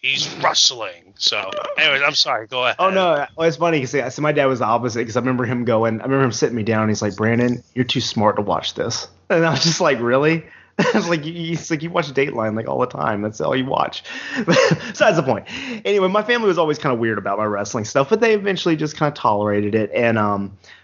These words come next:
Speaker 2: you know, obviously they were helping me buy these shirts here and there. And I remember walking into a Kmart with my grandmother rocking a,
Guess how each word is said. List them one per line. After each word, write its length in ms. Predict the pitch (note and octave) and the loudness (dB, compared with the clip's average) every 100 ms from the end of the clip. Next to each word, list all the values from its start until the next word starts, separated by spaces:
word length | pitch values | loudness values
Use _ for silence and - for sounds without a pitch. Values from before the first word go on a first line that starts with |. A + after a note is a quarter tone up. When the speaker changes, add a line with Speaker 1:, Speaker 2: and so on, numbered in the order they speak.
| _ | _
Speaker 2:
you 100 | - | 0
know, 80 | G#2+ | 4
obviously 320 | A2 A#2+ A#2+ | 4 2 2
they 100 | A2+ | 2
were 120 | A2 | 2
helping 180 | G#2 G2+ | 2 2
me 60 | G#2 | 0
buy 140 | G2 | 0
these 160 | F#2+ G#2 | -2 -2
shirts 320 | - G2+ G#2 | 0 0 0
here 140 | A#2 | 2
and 100 | G#2+ | 4
there. 360 | G#2 G#2 G#2 - | 4 4 2 4
And 180 | A#2 A2 | 2 4
I 40 | |
remember 280 | A2 B2+ D3 | 4 4 4
walking 260 | C3 B2+ C#3 | 4 4 2
into 140 | A#2 | 4
a 60 | G#2 | 2
Kmart 400 | - A#2 A#2 G2 | 2 2 4 4
with 100 | F#2+ | 2
my 120 | G2+ | -2
grandmother 560 | G2 G2+ G#2 F#2+ F#2 F#2 | 0 0 2 2 0 -2
rocking 480 | B2+ A2+ G#2+ G#2+ | 0 0 2 0
a, 140 | G2+ | -2